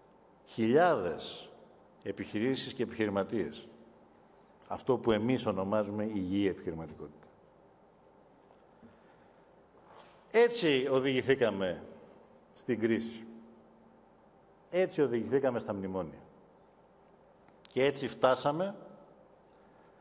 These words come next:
να γεμίζουν δισεκατομμύρια οι λίστες των, ε, φοροφυγάδων στο εξωτερικό, αλλά να αιμορραγεί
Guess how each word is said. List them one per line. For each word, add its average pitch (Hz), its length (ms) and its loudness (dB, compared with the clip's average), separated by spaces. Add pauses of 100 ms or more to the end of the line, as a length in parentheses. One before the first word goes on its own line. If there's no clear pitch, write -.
(260)
να 123 140 2
γεμίζουν 123 1000 0
δισεκατομμύρια 123 880 2
οι 120 80 2
λίστες 151 800 -4 (1600)
των, 113 280 0
ε, 95 280 2
φοροφυγάδων 113 640 2
στο 110 100 -6
εξωτερικό, 123 840 0
αλλά 123 240 2
να 120 120 0
αιμορραγεί 117 760 0